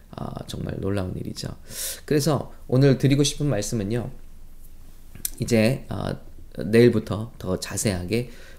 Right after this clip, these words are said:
홍수가 어떻게 시작이 됐고 그것이 우리에게, 어, 어떤,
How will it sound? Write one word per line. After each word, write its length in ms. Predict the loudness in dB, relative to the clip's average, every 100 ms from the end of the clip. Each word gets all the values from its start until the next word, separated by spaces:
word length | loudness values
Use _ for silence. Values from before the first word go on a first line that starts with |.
| 0
홍수가 580 | 4 4 6 4 6 4
어떻게 440 | 2 4 2 2 0
시작이 380 | 2 2 2
됐고 480 | 0 -2 0 0 0 -4 -6 -6
그것이 580 | -4 0 0 2 0 -2 -4
우리에게, 680 | 0 0 0 0 0 -2 -4
어, 80 | -6
어떤, 600 | -4 -2 0 0 0